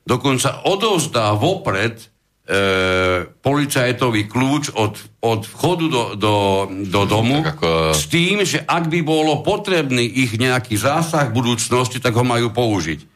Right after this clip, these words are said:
Speaker 1: Čo na to hovoríte?
Speaker 2: No tak on je spolupáchateľ trestného činu porušovania domovej slobody, evidentne. Hej, a-,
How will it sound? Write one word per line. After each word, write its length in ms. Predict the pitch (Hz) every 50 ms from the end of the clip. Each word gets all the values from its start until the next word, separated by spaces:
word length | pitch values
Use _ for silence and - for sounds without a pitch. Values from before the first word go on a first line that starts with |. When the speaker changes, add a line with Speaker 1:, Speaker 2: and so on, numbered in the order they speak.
| _ _ _
Speaker 1:
Čo 100 | - 110
na 120 | 113 113
to 100 | 104 117
hovoríte? 560 | 113 113 120 113 101 87 85 76 78 78 76
Speaker 2:
No 100 | 76 -
tak 140 | - - 104
on 100 | 113 120
je 120 | 120 120 110
spolupáchateľ 720 | - - 131 127 123 110 123 123 110 127 127 113 - 123 117
trestného 440 | 104 120 120 113 - 135 117 117 117
činu 320 | 110 - 127 123 123 123 120 117 117 113 113 110 110 107
porušovania 580 | 107 120 120 123 113 110 123 117 120 120 117 113
domovej 400 | 120 123 147 143 127 120 117 107
slobody, 420 | - 147 165 170 175 151 113 104
evidentne. 680 | 104 117 151 185 165 156 135 156 - 120 101 87 - - - _ _ _
Hej, 180 | - 104 127 131 131
a-, 140 | 127 117 107